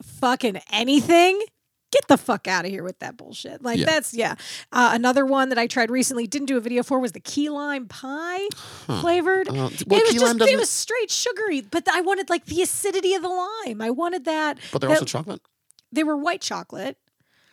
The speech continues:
Speaker 1: They were a white chocolate, 'cause that's the other one. The popcorn was white chocolate, and the Cookies and Scream was, like, a white chocolate mixed with what
Speaker 2: Oh.
Speaker 1: looked like an Oreo type of thing.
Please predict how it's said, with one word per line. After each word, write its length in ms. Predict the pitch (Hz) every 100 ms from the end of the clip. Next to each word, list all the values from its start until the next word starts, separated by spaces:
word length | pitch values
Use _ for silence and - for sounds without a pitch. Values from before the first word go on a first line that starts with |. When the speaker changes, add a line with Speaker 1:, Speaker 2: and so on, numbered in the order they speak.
| _ _ -
Speaker 1:
They 120 | 269
were 140 | 277
a 60 | 269
white 260 | 269 330 -
chocolate, 680 | 233 196 - 214 226 - _
'cause 140 | - 277
that's 220 | 302 -
the 100 | 320
other 180 | 330 302
one. 120 | 233
The 80 | 220
popcorn 480 | - 269 - 320
was 120 | 302 262
white 200 | 277 240
chocolate, 340 | 277 269 277
and 80 | 262
the 60 | -
Cookies 280 | 277 269 269
and 100 | 269
Scream 400 | - 262 247 240
was, 160 | 220
like, 160 | 226 220
a 60 |
white 280 | 214 214 214
chocolate 400 | - 226 214 208
mixed 300 | 185 - 139
with 140 | 226 208
what 140 | 220
Speaker 2:
Oh. 20 |
Speaker 1:
looked 240 | 226 220 214
like 240 | 208 196
an 80 | 247
Oreo 440 | 320 339 214 151
type 240 | 208 202 185
of 120 | 190
thing. 200 | -